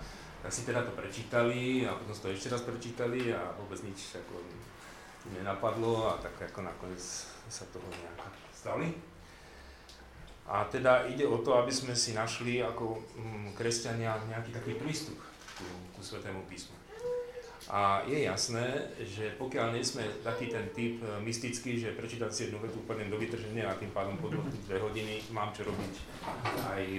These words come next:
bez toho, že by mi niekto hovoril nejaký návod, tak nie každý sme tento typ, ani ja nie som tento typ. A, e, keď chceme, aby Sväté písmo nám niečo dalo, tak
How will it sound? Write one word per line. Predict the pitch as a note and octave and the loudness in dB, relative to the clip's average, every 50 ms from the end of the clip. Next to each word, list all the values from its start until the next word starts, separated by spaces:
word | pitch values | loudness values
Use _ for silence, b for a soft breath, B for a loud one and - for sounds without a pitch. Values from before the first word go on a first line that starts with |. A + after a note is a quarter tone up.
| F#2 G#2 | 0 2
bez | G#2+ - - | 0 0 2
toho, | A#2+ | 2
že | G#2+ G#2 G#2+ G#2 | 0 0 0 0
by | G#2+ | 0
mi | G2+ G2+ G2+ G2 F#2 | 0 0 -2 -2 0
niekto | G#2 G#2+ G#2+ A2+ G#2+ | 0 0 2 2 2
hovoril | A2+ A2 G#2+ G#2 A2 | 2 4 2 2 2
nejaký | G#2+ G#2 G2+ - A2 F#2+ | 2 0 0 0 -2 0
návod, | F2+ G2 G2 B2 D3 - - - - - - - - - - - - - - - - - - - - - - - - | 2 2 4 4 4 2 0 -4 -8 -10 -12 -12 -14 -14 -14 -14 -14 -14 -14 -14 -14 -14 -14 -14 -14 -14 -10 0 0
tak | - - B2+ B2 C#3 | 2 2 2 2 4
nie | D#3+ D#3+ - | 4 4 6
každý | C3+ B2 B2 A#2+ B2 B2+ B2 B2+ A#2+ - B2 A2+ A#2 | 6 4 4 4 2 2 2 0 -2 -2 -2 -2 -2
sme | A2+ - B2 A#2 | -2 -2 -2 -2
tento | G#2 G#2+ A2 G#2+ A2 G2+ - - | -2 -2 -2 -2 -2 -4 -4 -2
typ, | C3 B2+ C3 | -2 0 0
ani | G#2 G2+ F#2+ F2+ F#2+ | 0 0 0 -2 0
ja | G2 G#2 | 0 0
nie | A#2 A#2+ A#2 | 0 0 0
som | - C3 B2 | 0 0 -2
tento | A#2+ - B2+ B2+ B2+ B2 | -2 -2 -2 -2 -2 0
typ. | B2 C3+ C#3 C#3 - - - - - - - - - - - - A#2+ A#2 A2+ A2+ - - | 0 0 0 0 -2 -6 -10 -12 -14 -16 -16 -16 -16 -16 -14 -10 -8 -8 -8 -8 -6 -2
A, | A#2+ A2 A2 G#2+ G#2+ A2 G#2+ G#2+ - - - G#2+ G2+ G2 F#2+ F#2+ F#2 | 0 4 6 6 6 6 4 2 0 -2 -2 0 2 2 2 0 0
e, | - | -2
keď | A2+ A#2 - - | -6 -6 -6 -4
chceme, | - - C3 B2+ C3 C3 | -2 -2 0 0 2 0
aby | C3+ B2 A2+ A2+ A2+ A2+ A#2 A#2 A#2 A#2 A#2 A2+ A2 G#2 | 0 2 0 0 0 2 2 2 4 2 2 0 -2 -2
Sväté | - - A#2+ A#2 A#2 A#2+ A#2 | -2 0 0 0 0 0 -2
písmo | - A2+ - B2 A#2+ | -2 -4 -4 -4 -2
nám | A2+ A2+ A#2 | -2 0 0
niečo | A#2 A2+ A2+ G#2+ F2+ | 0 0 -2 -2 -2
dalo, | F2 G2+ G#2+ G#2+ | -2 -2 -2 -2
tak | - F#2+ | -2 -4